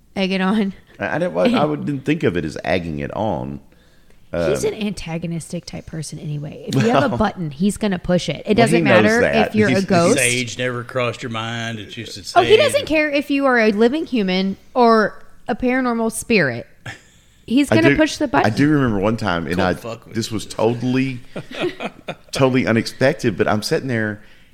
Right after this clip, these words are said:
Speaker 2: and I had this cat, and I love this cat, really cool cat, and his name was Jinx. Okay, black cat.
Speaker 3: Jinxie cat, Jinxie
Speaker 2: Jinx.
Speaker 3: cat, I love you.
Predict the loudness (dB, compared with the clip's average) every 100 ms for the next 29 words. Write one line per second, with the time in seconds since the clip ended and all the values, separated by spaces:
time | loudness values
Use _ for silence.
0 | -6 -2 0 0 -4 -4 -2 -2 -2 -6
1 | -2 2 2 0 -2 -2 0 -2 -2 -2
2 | -2 -2 -4 -8 -20 -20 -20 _ -20 _
3 | -2 2 2 2 -2 -6 _ _ _ _
4 | -2 -2 -2 -4 0 0 2 -2 -6 -4
5 | -4 -4 -6 -6 -6 -12 -18 -18 -18 -16
6 | -8 -6 -6 -2 0 0 -2 -4 -6 -12
7 | -14 -16 -16 -16 -20 -20 -18 -6 -2 -2
8 | -2 -8 -8 -8 -12 -16 -16 -16 -18 -20
9 | -8